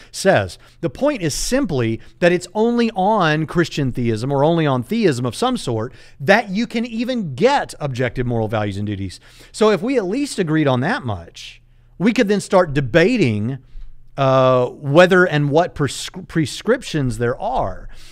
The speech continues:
And then we would start doing our moral epistemology to understand, um, the moral framework in a more detailed sense. And Christians do that, and theologians do that all the time. But the, the point,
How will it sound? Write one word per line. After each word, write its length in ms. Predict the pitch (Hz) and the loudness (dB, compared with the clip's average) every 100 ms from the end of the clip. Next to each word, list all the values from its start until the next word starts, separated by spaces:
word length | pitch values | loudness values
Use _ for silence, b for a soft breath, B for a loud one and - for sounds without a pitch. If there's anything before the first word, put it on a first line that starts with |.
| B 180 | B -2
And 140 | 175 | 2
then 100 | 214 | 4
we 100 | 202 | 4
would 100 | 165 | 2
start 220 | - 165 | 2 2
doing 220 | 156 151 | 2 2
our 80 | 135 | 2
moral 260 | 143 135 131 | 4 2 0
epistemology 720 | - 247 - 151 123 117 123 | -2 -4 -2 0 2 0 -2
to 120 | 139 | -6
understand, 840 | 139 120 - - 202 226 143 127 113 b b b - | -4 -4 -6 -4 -2 0 0 0 -4 b b b -6
um, 420 | 139 127 127 131 | -2 -2 -2 -2
the 80 | 139 | 0
moral 240 | 139 127 | 2 0
framework 480 | 110 143 131 127 117 | 0 0 2 0 0
in 80 | 123 | 0
a 40 | |
more 180 | 120 113 | 0 -2
detailed 640 | 113 160 196 160 139 117 98 | -2 -2 -2 0 0 0 -4
sense. 580 | - 247 113 - - - b b | -8 -8 -8 -12 -20 -20 b b
And 120 | 165 165 | -6 -4
Christians 400 | 277 - 240 143 | -6 -4 -6 -2
do 100 | 131 | -2
that, 260 | 110 156 | 0 -2
and 100 | 180 | -4
theologians 500 | 190 180 160 143 139 | -2 2 2 2 -2
do 80 | 127 | -2
that 140 | 123 113 | 0 0
all 160 | 104 | -2
the 60 | 101 | -4
time. 400 | 226 175 - - b b b b 127 | -4 -4 -8 -14 b b b b -4
But 520 | 123 170 156 - - _ - - - - - | 4 6 4 -4 -18 _ -20 -20 -20 -20 -12
the, 240 | 143 131 | -6 -6
the 320 | 165 147 151 | -4 -4 -4
point, 460 | - - 240 311 | -4 -2 0 0